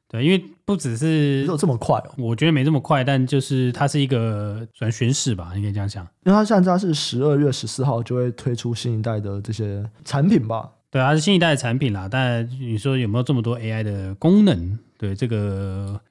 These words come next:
Speaker 1: 我们不能说功能啊，应该说它追加了设计啊。
Speaker 2: 对啊，因为其实我会有点难想象啦，就是从今年这样大爆红以后，然后 Intel 它就可以出一个晶片，然后这东西有多少的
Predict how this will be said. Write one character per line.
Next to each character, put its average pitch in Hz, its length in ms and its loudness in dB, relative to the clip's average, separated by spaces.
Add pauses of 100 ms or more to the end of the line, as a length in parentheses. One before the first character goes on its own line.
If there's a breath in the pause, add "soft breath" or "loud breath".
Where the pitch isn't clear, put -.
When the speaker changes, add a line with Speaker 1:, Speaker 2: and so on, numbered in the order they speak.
Speaker 1:
我 120 80 -4
们 135 100 2
不 208 80 4
能 147 80 4
说 139 100 2
功 143 260 2
能 85 200 -2
啊， 87 160 -14
应 135 100 -4
该 151 100 4
说 151 120 2
它 151 100 2
追 185 220 4
加 190 160 4
了 175 60 2
设 175 280 2
计 95 300 -8
啊。 - 160 -20
Speaker 2:
对 269 200 6
啊， 190 160 6
因 233 100 0
为 277 200 4 (160)
其 - 60 -10
实 233 80 0
我 185 140 4
会 240 120 4
有 175 140 6
点 165 100 0
难 127 160 0
想 139 160 0
象 143 180 0
啦， 110 240 -6
就 135 80 -6
是 143 280 0 (420 soft breath)
从 120 540 -2
今 185 260 4
年 110 320 0
这 127 100 0
样 135 120 2
大 143 180 2
爆 135 160 2
红 117 240 -2
以 - 20 -4
后， 131 180 0
然 131 100 2
后 185 100 6 (100)
Intel 196 400 0
它 185 160 -2
就 196 200 -4
可 - 180 0
以 196 80 2
出 156 220 -2
一 151 40 -2
个 131 140 -2
晶 143 220 -2
片， 170 120 0
然 127 60 2
后 151 60 2
这 151 80 0
东 143 180 0
西 151 120 -2
有 123 120 0
多 143 220 -2
少 131 120 -2
的 120 120 -4